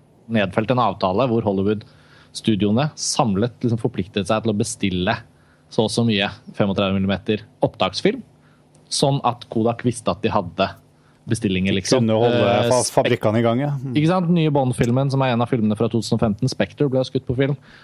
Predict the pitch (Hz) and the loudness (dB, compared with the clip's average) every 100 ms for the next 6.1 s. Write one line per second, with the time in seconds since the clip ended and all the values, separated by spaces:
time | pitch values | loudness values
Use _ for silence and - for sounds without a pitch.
0 | - 117 120 120 131 151 120 107 123 120 | -4 0 2 2 2 2 0 0 0 0
1 | 123 - - 127 104 104 113 92 92 139 | -2 -4 0 0 2 0 -2 -2 -2 0
2 | 139 - 110 107 107 104 95 110 110 95 | -2 -2 -2 -2 -2 -2 -2 -4 -4 -6
3 | - 104 123 123 - _ - _ - 117 | -6 -2 -2 -2 -10 _ -20 _ 0 2
4 | 117 - 123 139 - 135 131 117 139 113 | 2 2 0 0 2 2 2 0 -2 0
5 | 107 - 107 107 120 127 - 107 110 117 | -4 0 0 2 0 0 0 0 2 0
6 | - | -2